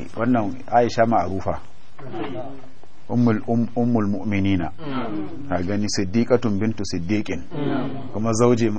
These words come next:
Speaker 1: sadiqil mas-, masduq.
Speaker 2: Mm.
Speaker 1: Aisha kenan. Ka gani? Sallallahu, sal-, radiyallahu ta'ala anha.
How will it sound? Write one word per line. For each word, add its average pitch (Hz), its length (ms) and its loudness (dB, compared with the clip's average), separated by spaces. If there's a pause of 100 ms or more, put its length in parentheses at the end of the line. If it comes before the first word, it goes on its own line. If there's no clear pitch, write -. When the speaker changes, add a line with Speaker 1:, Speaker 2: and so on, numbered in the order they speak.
(120)
Speaker 1:
sadiqil 110 460 2
mas-, 101 300 -4
masduq. 87 520 -4
Speaker 2:
Mm. 151 420 -4 (480)
Speaker 1:
Aisha 113 380 4
kenan. 80 320 -4 (1160)
Ka 82 120 -2
gani? 98 280 0 (500)
Sallallahu, 95 600 2
sal-, 87 560 -2
radiyallahu 95 480 0
ta'ala 80 320 0
anha. 78 240 -6